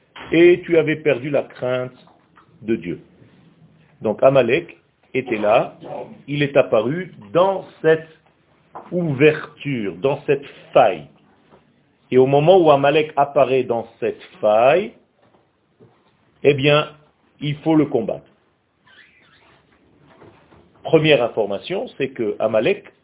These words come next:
n'apparaît pas n'importe quand. Il apparaît lorsque nous avons décidé de sortir d'Égypte. Autrement dit, c'est la première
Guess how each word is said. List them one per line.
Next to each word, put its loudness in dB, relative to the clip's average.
n'apparaît -2
pas -2
n'importe -10
quand. -12
Il 2
apparaît 0
lorsque -2
nous -4
avons 0
décidé -2
de -8
sortir -8
d'Égypte. -12
Autrement -2
dit, -4
c'est 0
la 2
première -2